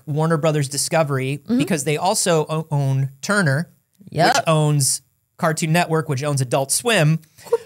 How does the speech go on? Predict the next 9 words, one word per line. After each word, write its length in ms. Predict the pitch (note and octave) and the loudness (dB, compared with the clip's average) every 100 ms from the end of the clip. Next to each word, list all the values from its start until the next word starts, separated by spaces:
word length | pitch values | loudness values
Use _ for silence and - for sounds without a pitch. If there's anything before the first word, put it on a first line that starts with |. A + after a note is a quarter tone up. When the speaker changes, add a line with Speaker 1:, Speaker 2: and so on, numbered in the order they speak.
| - _ | -10 _
Speaker 1:
It 180 | E3+ E3+ | -2 0
looks 240 | F#3 - F3 | 0 0 0
like, 320 | D#3 D3 - - | 0 0 -8 -10
uh, 360 | C#3 C3 B2 A#2+ _ - | -4 -2 -2 -6 _ -4
old 240 | F3 G3 | -2 0
Adult 320 | E3 E3 E3 | 0 2 2
Swim 420 | - - D#3+ D#3+ D#3+ | 0 -2 0 2 0
library 720 | B2+ B2+ C#3 C#3+ C3+ B2 A#2 | -2 -2 -2 0 2 2 0
games 500 | A#2 A2 A2 G#2 | -2 -2 -4 -4